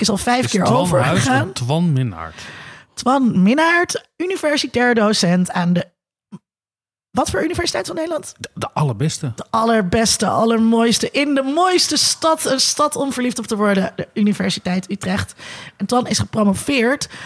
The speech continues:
Speaker 1: op een proefschrift en dat heet Verbinden en Verbeelden, de rol van nationale identiteit in het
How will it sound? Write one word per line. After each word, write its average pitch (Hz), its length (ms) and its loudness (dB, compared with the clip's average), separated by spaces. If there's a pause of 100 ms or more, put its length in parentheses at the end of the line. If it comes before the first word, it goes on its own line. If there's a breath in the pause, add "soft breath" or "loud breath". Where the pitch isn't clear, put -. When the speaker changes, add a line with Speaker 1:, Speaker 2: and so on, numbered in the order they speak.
(160 loud breath)
Speaker 1:
op - 180 -6
een 190 140 -4
proefschrift 233 560 -2
en 208 120 0
dat 190 120 -2
heet 269 400 0
Verbinden 202 720 0
en 185 200 0
Verbeelden, 320 680 2 (460 loud breath)
de - 100 -2
rol 285 380 2
van 190 240 2
nationale 247 520 2
identiteit 214 680 0
in 165 100 -2
het 160 160 0